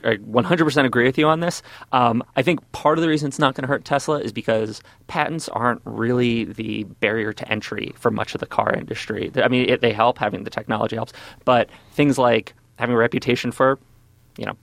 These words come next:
safety, as <laughs> G M is learning lately, um, are, are much bigger deal, and being able to, you know, brand your car correctly. So in a way, it's a, it's a no-lose proposition for him.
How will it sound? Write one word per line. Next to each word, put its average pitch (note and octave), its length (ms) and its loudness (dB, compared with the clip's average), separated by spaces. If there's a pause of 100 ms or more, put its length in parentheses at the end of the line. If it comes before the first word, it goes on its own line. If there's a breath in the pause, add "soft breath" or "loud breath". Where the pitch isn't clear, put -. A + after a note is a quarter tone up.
safety, B2 800 0
as A#2+ 200 2
<laughs> - 0 -
G - 220 -8
M G3+ 300 2
is - 220 -2
learning C3+ 340 -2
lately, B2+ 420 0 (380 loud breath)
um, B2 480 2 (300 loud breath)
are, A2+ 300 4
are A2+ 200 4
much A#2 420 -2
bigger A2+ 260 2
deal, A2 280 2
and G2 180 2
being A#2+ 140 2
able A2 180 0
to, A2 360 0
you A#2+ 80 -2
know, A#2 60 0
brand G#2+ 380 -4
your G#2 120 -4
car G#2+ 240 2
correctly. G#2+ 380 0
So B2 220 2 (200 loud breath)
in D3 100 4
a C#3+ 40 4
way, C#3 220 4
it's A#2 180 0
a, - 140 2
it's A#2+ 120 -2
a A2+ 60 4
no-lose A2+ 440 0
proposition G#2 540 -4
for - 100 -14
him. - 200 -10